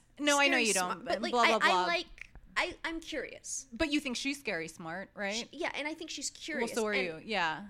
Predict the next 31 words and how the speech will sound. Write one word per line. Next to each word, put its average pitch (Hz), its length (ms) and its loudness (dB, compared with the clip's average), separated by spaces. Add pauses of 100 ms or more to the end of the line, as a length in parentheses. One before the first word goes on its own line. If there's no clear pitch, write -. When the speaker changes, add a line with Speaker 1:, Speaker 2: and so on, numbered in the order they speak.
(140)
Speaker 2:
to 320 140 -6
me, 330 320 -8
the, 277 180 -8
the 269 60 -14
difference 269 440 -12
between 233 540 -12
someone 240 220 -12
who's 240 140 -12
interesting 233 440 -14
and 233 100 -12
not 262 200 -6
is 214 280 -12
whether 202 200 -10
they're 226 100 -10
curious. - 560 -6
'Cause 247 160 -10
a 226 40 -2
Speaker 1:
Right. 185 120 -2
Speaker 2:
curious 269 320 -4
person 208 560 -10 (180)
will 226 120 -8
talk 262 220 -8
about 240 180 -10
stuff - 320 -14 (100)
all 208 120 -8
day 226 160 -8
long 302 280 -10
that's - 180 -12
interesting. - 580 -12
Speaker 1:
Right. 214 300 -2 (300)
Speaker 2:
Um, 226 460 -6